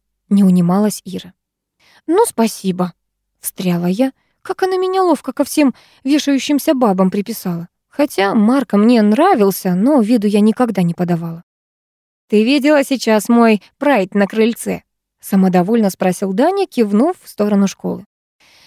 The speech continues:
К тому времени мы уже вышли на широкую улицу, на которой располагалась гимназия, и совсем рядом мой дом. Из окон кухни было видно ненавистное кирпичное здание нашего учебного заведения.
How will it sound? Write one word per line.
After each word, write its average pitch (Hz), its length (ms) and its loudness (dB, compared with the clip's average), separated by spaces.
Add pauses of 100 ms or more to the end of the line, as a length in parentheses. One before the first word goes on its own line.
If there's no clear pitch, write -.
К - 80 -20
тому 359 200 0
времени 320 360 2
мы 269 160 4
уже 226 300 2
вышли 233 320 0
на 208 140 2
широкую 208 480 2
улицу, 330 440 0
на 180 120 0
которой 220 340 -2
располагалась 196 640 0
гимназия, 190 540 0
и 180 40 -4
совсем 269 500 -2
рядом 294 520 2
мой 196 240 2
дом. 180 300 -6 (640)
Из 311 160 -10
окон 269 300 0
кухни 269 360 0
было 208 300 4
видно 214 420 2 (340)
ненавистное 247 800 2
кирпичное 208 600 -2
здание 247 440 2
нашего 196 380 0
учебного 196 520 0
заведения. 190 680 -2